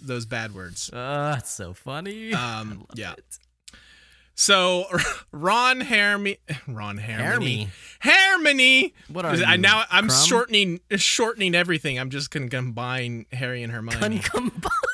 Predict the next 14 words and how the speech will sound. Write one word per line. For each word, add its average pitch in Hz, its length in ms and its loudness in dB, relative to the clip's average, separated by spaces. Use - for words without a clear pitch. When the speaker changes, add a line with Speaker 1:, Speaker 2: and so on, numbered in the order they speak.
Speaker 1:
<laughs> - 460 4
Speaker 2:
What's 262 220 2
happening? - 480 -6
Are 220 140 4
you 254 160 2
having 339 220 -2
a - 40 0
Speaker 1:
Jesus 277 100 0
Speaker 2:
stroke? 294 720 -2
Speaker 1:
I 214 40 -8
am 190 180 -4
having 165 280 -2
a 139 80 -4
stronk. 156 840 -6